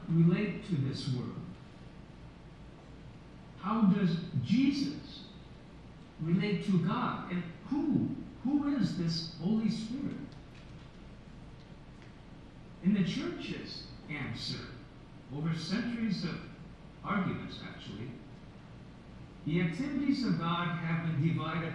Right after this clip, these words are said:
into three parts that we may recognize. Creation, redemption, and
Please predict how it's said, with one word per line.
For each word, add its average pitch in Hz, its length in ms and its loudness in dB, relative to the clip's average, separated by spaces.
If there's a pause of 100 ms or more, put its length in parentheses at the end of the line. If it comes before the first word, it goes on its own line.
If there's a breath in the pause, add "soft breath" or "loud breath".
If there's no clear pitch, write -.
into 135 500 -4 (260)
three 160 280 -4
parts - 560 -4
that 98 200 -8
we 120 60 -4
may 131 300 -2
recognize. - 720 -6 (300)
Creation, 175 760 6 (640)
redemption, 170 840 2 (1120)
and 131 380 -4